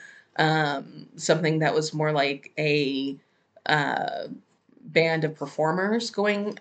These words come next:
through space. She wasn't really a hundred percent clear maybe on what the show was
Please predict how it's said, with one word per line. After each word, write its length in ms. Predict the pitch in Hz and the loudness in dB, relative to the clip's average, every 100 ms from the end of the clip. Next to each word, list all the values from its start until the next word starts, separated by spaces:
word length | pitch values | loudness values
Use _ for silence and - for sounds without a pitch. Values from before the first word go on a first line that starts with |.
| _ | _
through 240 | 196 214 214 | -6 -4 -4
space. 600 | - 202 214 247 - - - - - - - - _ | 0 0 0 -2 -6 -10 -14 -16 -16 -18 -20 -20 _
She 160 | - 240 | 6 8
wasn't 420 | 226 190 165 170 | 8 4 -4 2
really 220 | 196 196 | 6 8
a 60 | 170 | 6
hundred 240 | 175 175 | 4 0
percent 320 | 175 170 151 | 0 -2 -2
clear 460 | - - 170 170 190 | -6 0 2 4 2
maybe 320 | 196 196 196 | 2 2 2
on 140 | 190 | 2
what 160 | 190 190 | 2 0
the 80 | 196 | -2
show 520 | 190 190 180 180 - | 2 2 2 0 2
was 640 | 151 147 156 202 277 - | 6 8 8 4 0 -6